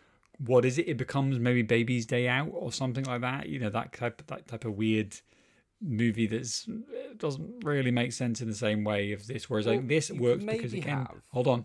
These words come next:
Speaker 1: two secs. It's a family movie, so we want stuff for the dads, we want stuff for the mums, which is almost all Tom Selleck, and then we want a good plot to run us through. Do you know what I mean? So it keeps it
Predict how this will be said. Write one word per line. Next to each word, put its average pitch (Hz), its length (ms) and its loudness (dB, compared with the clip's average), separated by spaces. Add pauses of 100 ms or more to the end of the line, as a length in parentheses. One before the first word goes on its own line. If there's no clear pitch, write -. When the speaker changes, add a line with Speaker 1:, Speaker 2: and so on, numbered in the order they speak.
Speaker 1:
two 139 100 -2
secs. 131 280 -2 (680)
It's - 160 -6
a 104 60 -4
family 135 720 2
movie, 104 380 2
so 113 160 -2
we 113 100 4
want 117 280 -2 (160)
stuff - 340 -8
for - 100 -12
the 113 100 -4
dads, 107 440 0
we 110 60 -2
want 117 180 -4
stuff - 300 -10
for 131 180 -8
the 113 80 -4
mums, 107 480 -4 (100)
which - 220 -10
is 110 120 -6 (280)
almost 120 360 2
all 110 180 2
Tom 117 240 -6
Selleck, - 320 -8 (460)
and 151 120 -2
then 120 120 2
we 127 80 2
want 117 320 0 (400)
a 127 100 -4
good 117 240 0
plot 120 300 -4
to 117 100 -6
run 113 160 2
us 104 160 -4
through. 113 360 -4
Do 107 40 -12 (200)
you 135 60 -4
know 120 60 2
what 117 60 2
I - 20 2
mean? 113 160 4
So 120 300 -4 (160)
it 117 120 -12
keeps 151 280 -6
it - 160 -10